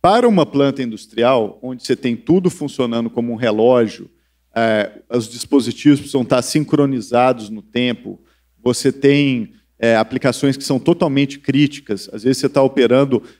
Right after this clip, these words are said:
máquinas de alto risco, um alto forno ou coisas do tipo,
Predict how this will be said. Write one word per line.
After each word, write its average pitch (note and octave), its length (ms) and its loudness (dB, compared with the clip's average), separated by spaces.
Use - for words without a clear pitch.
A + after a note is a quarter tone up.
máquinas B2+ 420 -2
de G#2+ 80 -2
alto C3+ 280 2
risco, B2+ 400 -2
um A#2 80 -2
alto C3 260 0
forno B2+ 540 0
ou G#2 80 -12
coisas A2+ 320 -14
do A2+ 100 -20
tipo, - 400 -2